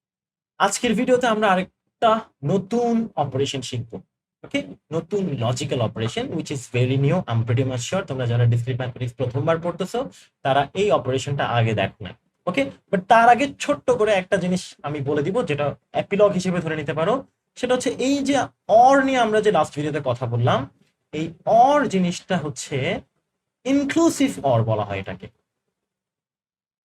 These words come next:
এটা ছাড়াও আরেক ধরনের or এক্সিস্ট করে।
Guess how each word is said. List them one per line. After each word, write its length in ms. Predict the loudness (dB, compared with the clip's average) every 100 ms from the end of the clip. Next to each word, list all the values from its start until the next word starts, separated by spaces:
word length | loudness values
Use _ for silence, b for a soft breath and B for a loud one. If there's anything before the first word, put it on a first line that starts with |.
| _ _ _ _ _ _ _ _ _ _ _ _ _ _
এটা 200 | -2 0
ছাড়াও 360 | 0 0 2 2
আরেক 380 | 4 2 2 0
ধরনের 380 | 0 2 0
or 260 | 2 4 4 2
এক্সিস্ট 420 | -4 -2 -4 -4
করে। 220 | -8 -8